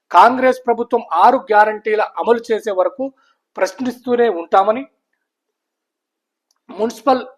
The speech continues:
ఎన్నికల ప్రచారంలో భాగంగా సోమవారం ఆయన హన్మకొండ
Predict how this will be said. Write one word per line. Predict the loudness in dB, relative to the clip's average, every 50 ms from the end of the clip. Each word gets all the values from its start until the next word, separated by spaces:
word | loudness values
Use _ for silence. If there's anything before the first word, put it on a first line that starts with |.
| -12 -8
ఎన్నికల | -6 -4 -2 0 2 0 0 0 -2
ప్రచారంలో | -4 -2 0 0 0 0 -2 -4 -6 -2 -2
భాగంగా | -2 -2 -2 -2 -2 -2 -2 -2 -2
సోమవారం | -4 -6 -6 -4 -2 -2 -2 -2 -2 -4 _ _ -10 -8
ఆయన | -8 -6 -6 -6 -8 -10 _ _ _ _ _ _ _ _ _ _ _ _ _ -12
హన్మకొండ | -8 -4 -4 -4 -2 -2 -4 0 0